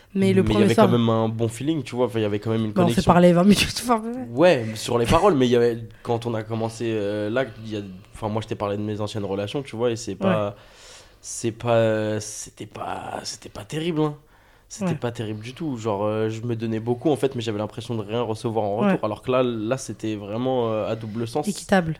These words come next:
Speaker 2: Ouais, et c'est vraiment le meilleur coup de ma vie. Vraiment, clairement, c'était le meilleur coup de ma vie.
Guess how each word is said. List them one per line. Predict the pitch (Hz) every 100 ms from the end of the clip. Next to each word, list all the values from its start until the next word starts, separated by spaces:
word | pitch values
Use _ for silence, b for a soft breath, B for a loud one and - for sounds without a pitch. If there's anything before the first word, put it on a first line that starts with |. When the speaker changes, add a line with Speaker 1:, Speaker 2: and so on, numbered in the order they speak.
| -
Speaker 2:
Ouais, | 117 113 -
et | 104 104 104 104
c'est | - 98
vraiment | 95 101 113 120 - b b b b b - - _ _ _ - -
le | 113
meilleur | 113 107
coup | -
de | 113
ma | 110
vie. | 151 127
Vraiment, | 107 98 120 123
clairement, | - 104 127
c'était | 131 214 135
le | 120
meilleur | 120 -
coup |
de | 403 120
ma | 123
vie. | 311